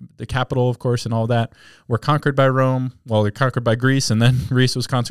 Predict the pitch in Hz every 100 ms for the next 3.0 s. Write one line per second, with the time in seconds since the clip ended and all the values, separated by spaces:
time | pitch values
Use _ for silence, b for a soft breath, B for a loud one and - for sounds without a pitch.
0 | - - 120 120 117 110 113 110 104 117
1 | 113 127 127 120 120 117 - 117 110 110
2 | 101 101 113 123 - 123 - 123 123